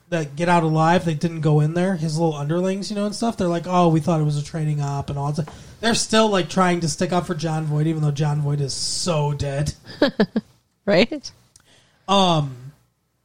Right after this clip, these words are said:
Speaker 1: but yeah, the, like, the ending doesn't seem earned in any way. That's one of my big problems with the movie. But one thing I did really like was Gene Hackman.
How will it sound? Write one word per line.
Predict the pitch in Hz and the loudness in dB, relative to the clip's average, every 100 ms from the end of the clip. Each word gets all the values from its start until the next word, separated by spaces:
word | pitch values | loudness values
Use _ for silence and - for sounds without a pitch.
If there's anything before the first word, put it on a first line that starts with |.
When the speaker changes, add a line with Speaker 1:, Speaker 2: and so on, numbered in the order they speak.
| - | -16
Speaker 1:
but | 160 214 208 | 2 4 6
yeah, | 202 139 139 | 2 0 0
the, | 185 | 2
like, | 180 175 | 2 2
the | 202 196 196 | 2 2 2
ending | 247 320 262 196 | 2 4 2 2
doesn't | 170 196 220 | 2 2 -2
seem | - 220 196 170 | -2 -2 0 0
earned | 202 196 | 2 2
in | 180 | 2
any | 170 165 | 2 2
way. | 165 175 | 4 4
That's | 147 196 - | 4 2 2
one | 190 180 | 2 2
of | |
my | 165 | 2
big | 151 151 | 2 0
problems | 170 170 160 | 2 2 2
with | 139 | -2
the | 143 | 0
movie. | 147 160 127 135 - _ _ _ _ _ | 2 2 2 -6 -16 _ _ _ _ _
But | 233 | 4
one | 262 302 | 4 6
thing | 302 226 | 4 4
I | 202 | 4
did | 196 185 | 4 4
really | 180 156 | 4 4
like | 143 135 135 - | 2 -2 -6 0
was | 160 151 | 2 2
Gene | 180 156 | 0 0
Hackman. | 147 147 - 143 160 | 0 -2 -6 -12 -14